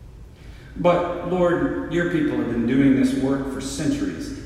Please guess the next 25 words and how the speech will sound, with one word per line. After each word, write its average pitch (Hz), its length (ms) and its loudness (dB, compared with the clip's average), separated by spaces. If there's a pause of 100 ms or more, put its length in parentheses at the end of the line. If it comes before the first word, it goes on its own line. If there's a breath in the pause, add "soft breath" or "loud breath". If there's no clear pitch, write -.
and 107 220 -8
you 233 120 -2
still 233 380 2
haven't - 380 0
come - 240 -8
back. - 300 -12 (2000)
And 233 120 6
then 277 180 12
what 285 120 6
about 277 300 6
all 233 260 4
those 220 320 2
people 175 300 0
over 147 180 2
there 127 220 2
that 120 140 0
are 131 80 0
messing 202 520 2
everything 156 800 0
up? - 640 -6
I've 208 440 2
been 165 220 2
trying 151 500 0
to 147 80 0
follow 139 760 -2